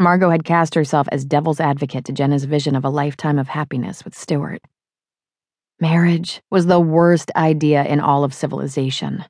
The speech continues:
Margot said. "For two people to meet when they were young and decide to spend the rest of their lives together was unnatural," Margot said, "because everyone knew that human beings changed as they got older.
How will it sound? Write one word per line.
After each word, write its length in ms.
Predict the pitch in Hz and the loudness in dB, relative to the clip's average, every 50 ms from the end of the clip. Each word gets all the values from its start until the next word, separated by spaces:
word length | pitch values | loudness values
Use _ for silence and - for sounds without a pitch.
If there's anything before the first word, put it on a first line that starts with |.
| _ _ _ | _ _ _
Margot 320 | - 180 165 156 151 139 139 | 2 4 4 4 2 0 -2
said. 380 | - - 139 131 - - - _ _ _ _ _ _ _ _ _ _ _ _ | -4 -6 -6 -6 -8 -10 -16 _ _ _ _ _ _ _ _ _ _ _ _
"For 120 | - 226 | 0 0
two 280 | 196 - 247 269 294 277 | 2 4 4 6 6 6
people 380 | - 247 262 247 - 254 254 | 4 2 2 4 4 2 2
to 100 | - - | 2 4
meet 400 | 196 175 165 165 175 208 240 233 | 4 6 6 6 6 4 4 4
when 120 | 202 190 190 | 4 4 4
they 80 | 180 175 | 4 4
were 100 | 180 175 | 4 2
young 380 | 165 151 151 160 170 180 196 | 2 0 0 2 4 4 4
and 120 | - - 170 | 4 4 0
decide 360 | 156 156 - 185 180 190 190 | 0 -2 -2 -4 -4 -2 -4
to 40 | 175 | -4
spend 220 | - - - 190 | -4 -2 -2 -2
the 60 | 165 | 0
rest 240 | 151 175 185 185 - | 0 -2 -4 -2 -4
of 80 | 196 170 | -2 -2
their 120 | 160 147 | 0 0
lives 400 | 135 123 131 131 147 - 185 - - | 0 0 0 0 0 0 -2 -2 -4
together 440 | 233 220 247 254 247 269 277 269 - - - - - _ _ - - | -2 -2 -2 -2 -2 -2 -2 -4 -4 -10 -18 -20 -20 _ _ -18 -10
was 240 | 262 240 302 285 277 | -2 0 0 2 4
unnatural," 840 | 302 302 294 302 302 359 381 - - - 180 139 - - - - _ _ _ _ _ _ _ _ _ _ _ | 4 4 4 4 2 -2 -6 -4 -2 -2 -2 -2 -4 -8 -12 -16 _ _ _ _ _ _ _ _ _ _ _
Margot 300 | 175 165 156 139 151 143 | 2 2 2 2 -2 -6
said, 400 | 135 - 156 156 180 - 214 - _ _ _ _ _ _ _ | -8 -8 -10 -10 -10 -12 -14 -18 _ _ _ _ _ _ _
"because 220 | 247 247 269 269 254 - | 4 4 4 4 4 4
everyone 680 | 254 320 370 370 339 359 349 349 311 269 262 254 240 | 6 6 6 6 6 6 6 6 6 8 8 8 8
knew 300 | 247 285 285 254 220 214 | 8 8 8 6 6 6
that 240 | 220 226 202 - - | 6 4 2 4 4
human 240 | 208 233 269 277 | 6 8 8 8
beings 340 | 240 247 240 226 233 226 - | 8 8 8 6 6 4 4
changed 540 | - - - 262 254 233 208 202 202 185 - | 0 -4 0 2 4 6 6 6 4 4 2
as 160 | - 202 190 | -2 -2 0
they 140 | 185 180 175 | 2 2 2
got 180 | 185 175 165 165 | 2 2 2 2
older. 400 | 143 135 - 139 131 - - | 2 0 -2 -4 -6 -8 -10